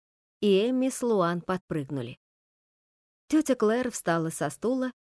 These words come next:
и открыла духовку. «Пропеклись идеально», сообщила она,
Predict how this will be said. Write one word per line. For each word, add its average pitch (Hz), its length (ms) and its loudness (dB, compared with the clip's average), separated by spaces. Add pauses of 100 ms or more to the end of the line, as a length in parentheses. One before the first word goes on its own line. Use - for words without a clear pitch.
и 330 100 4
открыла 175 480 2
духовку. 143 580 -6 (880)
«Пропеклись 185 800 2
идеально», 127 640 0 (240)
сообщила 165 560 0
она, 143 260 -2